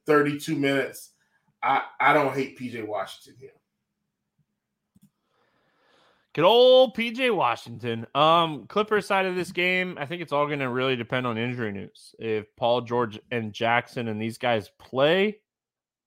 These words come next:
Speaker 2: I don't have a ton of interest. Um, outside of maybe, like, Kawhi at, at seventy-nine hundred. If these guys sit, ton of interest in Kawhi, obviously. Um, then it would kind of really just get interesting.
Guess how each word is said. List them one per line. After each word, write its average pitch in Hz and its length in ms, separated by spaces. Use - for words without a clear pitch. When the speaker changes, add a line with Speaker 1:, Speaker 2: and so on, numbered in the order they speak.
Speaker 2:
I 143 60
don't 156 80
have 170 140
a 143 40
ton 156 180
of 170 80
interest. 175 680
Um, 120 580
outside 156 340
of 147 60
maybe, 147 400
like, 123 340
Kawhi 135 600
at, - 140
at 120 160
seventy-nine 120 360
hundred. 123 380
If - 600
these 156 140
guys 214 240
sit, - 500
ton 165 200
of 165 100
interest 156 300
in 135 120
Kawhi, 123 560
obviously. 120 600
Um, 110 640
then 170 220
it 285 80
would 226 200
kind 202 220
of 240 120
really 233 240
just 196 240
get 151 120
interesting. 135 680